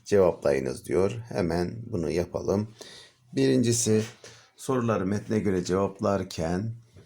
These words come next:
işitme ve konuşma engelli bireyler nasıl iletişim kurarlar? Evet, işitme ve konuşmasında engel olan kişiler el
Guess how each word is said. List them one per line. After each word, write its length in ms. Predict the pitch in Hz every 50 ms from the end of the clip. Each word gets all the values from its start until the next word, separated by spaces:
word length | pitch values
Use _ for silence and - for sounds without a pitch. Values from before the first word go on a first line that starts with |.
| - - _ - - - - - - _
işitme 420 | 123 110 - 139 135 - - 156
ve 160 | 143 127 113 120
konuşma 400 | 110 101 101 98 - - - 120
engelli 480 | 117 104 90 90 87 87 90 90 90
bireyler 460 | 98 95 92 90 92 104 117 117 117
nasıl 300 | 117 123 120 - - -
iletişim 640 | - 82 85 85 - - - 104 107 117 120 120 117
kurarlar? 800 | - 104 92 82 76 71 - 71 82 98 110 120 - - - - _ _ - - - - - - - - -
Evet, 280 | - - - - -
işitme 420 | 107 113 - 107 - 117 113 107 98
ve 100 | 92 87
konuşmasında 1120 | - 87 87 87 - - 87 87 85 - - - 92 95 92 90 87 92 95 92 85 - -
engel 340 | 90 95 90 87 85 101 101
olan 300 | 95 82 82 80 80 78
kişiler 800 | - - 95 87 - 85 73 73 78 87 95 107 113 117 - - _ _ _ _ _ _ _ _ _ _ - - _ _ _ _ _ _ _ _ _ _ _ _ _ _ _ _ _ _ _ - - _ _ _ _ _ _ _ _ _ _ _ _ _ _ _ _ _ _ _ _ _ _ _ _ _ _ _ _ _ _ _ _ _ _ _ _ _ _ _ _ _ _ _ - _ _ _ _ _ _ 95
el 340 | 92 90 101 110 117 117